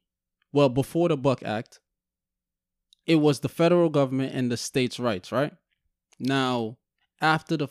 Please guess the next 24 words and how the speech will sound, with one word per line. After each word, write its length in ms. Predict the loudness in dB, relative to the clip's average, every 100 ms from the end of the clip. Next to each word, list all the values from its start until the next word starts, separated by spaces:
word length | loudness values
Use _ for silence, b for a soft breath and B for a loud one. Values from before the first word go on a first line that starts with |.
| -6
Buck 260 | -2 -2 -2
Act 200 | -4 -4
was 200 | -6 -6
passed, 640 | -4 -2 -2 -6 -12 _ _ _ _ _ _ _ _
every 400 | 0 0 2 0
state 520 | -2 -6 -2 -2 -2
became 460 | -4 -4 -2 0 -2 -4
a 80 |
federal 500 | -8 -2 -2 0 -2
region. 480 | 0 -2 -2 -6 -10 -18 _ _ _ _ _ _ _
So 520 | -10 2 4 4 2 -2
each 220 | -4 -2
state 460 | -4 -2 0 0 -4
is 280 | -2 -2 -2 -8
a 60 |
federal, 840 | -12 0 2 2 0 -2 -2 -6 -12 _ _ _ _ _ _ _ _ 0
you 120 | 4
know, 220 | 4 4
is 160 | 0 -2
federally 460 | 0 2 2 0 2
governed 500 | 2 2 0 -6 -8
to 140 | -6
an 80 | -6
extent. 420 | -6 -8 -8 -10